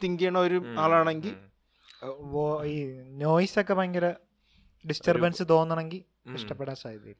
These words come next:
Speaker 2: നോയ്സും പിന്നെ ഇത് ഒരു, ഏഹ്, സിനിമ ഒരു, ഏഹ്, എന്തൊക്കെ പറഞ്ഞാലും ഒരു, ഒരു എക്സ്പെരിമെന്റ് സിനിമയല്ലേ.
Speaker 3: ഉം.
Speaker 2: ടൈം ട്രാവൽ ആണെങ്കിൽ മൊത്തത്തിൽ ഒരു ഇതൊന്നും ഇല്ലല്ലോ.
Speaker 3: ഇല്ല.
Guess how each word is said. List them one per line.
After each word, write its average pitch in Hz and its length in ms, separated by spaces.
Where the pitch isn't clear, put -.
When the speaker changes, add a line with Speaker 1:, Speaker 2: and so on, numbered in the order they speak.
Speaker 2:
നോയ്സും 143 460
പിന്നെ 220 180
ഇത് 233 160
ഒരു, 233 600
ഏഹ്, 151 180
സിനിമ 196 300
ഒരു, 202 160
ഏഹ്, 143 640
എന്തൊക്കെ 147 260
പറഞ്ഞാലും 202 360
ഒരു, 196 100
ഒരു 175 120
എക്സ്പെരിമെന്റ് 226 760
സിനിമയല്ലേ. 156 540
Speaker 3:
ഉം. 120 260
Speaker 2:
ടൈം 113 200
ട്രാവൽ 151 280
ആണെങ്കിൽ 160 260
മൊത്തത്തിൽ 175 520
ഒരു 175 120
ഇതൊന്നും 170 340
ഇല്ലല്ലോ. 113 380
Speaker 3:
ഇല്ല. 113 180